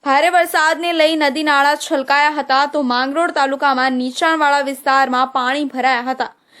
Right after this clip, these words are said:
માંગરોળ તાલુકાના વકીલપરા ગામનો પુલ પાણીમાં ગરકાવ થતા નોકરી અને સ્કૂલે જતા છોકરાઓ મુશ્કેલીમાં મુકાયા હતા, તો લિબારાથી આસારમાં માર્ગ પર પાણી ફરી વળ્યા હતા,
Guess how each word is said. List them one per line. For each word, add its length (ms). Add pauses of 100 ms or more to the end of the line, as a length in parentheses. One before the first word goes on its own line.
(200)
માંગરોળ 360
તાલુકાના 580
વકીલપરા 720
ગામનો 500
પુલ 360
પાણીમાં 500
ગરકાવ 440
થતા 360
નોકરી 460
અને 260
સ્કૂલે 420
જતા 340
છોકરાઓ 680
મુશ્કેલીમાં 680
મુકાયા 280
હતા, 240 (540)
તો 100
લિબારાથી 840
આસારમાં 960
માર્ગ 380
પર 260
પાણી 440
ફરી 260
વળ્યા 300
હતા, 240